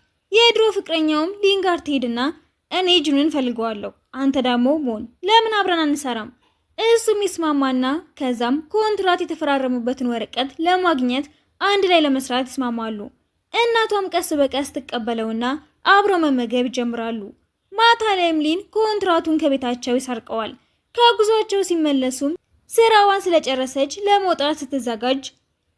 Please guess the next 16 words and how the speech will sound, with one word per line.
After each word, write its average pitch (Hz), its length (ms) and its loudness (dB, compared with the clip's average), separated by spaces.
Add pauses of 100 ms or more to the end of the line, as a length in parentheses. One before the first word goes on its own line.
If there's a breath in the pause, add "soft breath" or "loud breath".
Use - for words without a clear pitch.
(100)
«ሌላ 285 240 8 (120)
ኮንትራት 254 480 -4
ትፈርሚያለሽ፣ 240 640 -6 (280)
ይሄኛው 269 480 2
ግን 269 280 2
ለዘላለሙ 262 640 2
ነው» 214 160 -10 (420)
ይላትና 440 560 4 (120)
ደስ 311 240 -2
ብሏት 262 320 -2
ፈርማ 240 340 -6 (120)
ስትወጣ - 440 -8 (520)
ሊን 285 300 2
በሌላ 453 360 4 (100)
ቁጥር 349 300 -2
ይደውላትና 254 760 0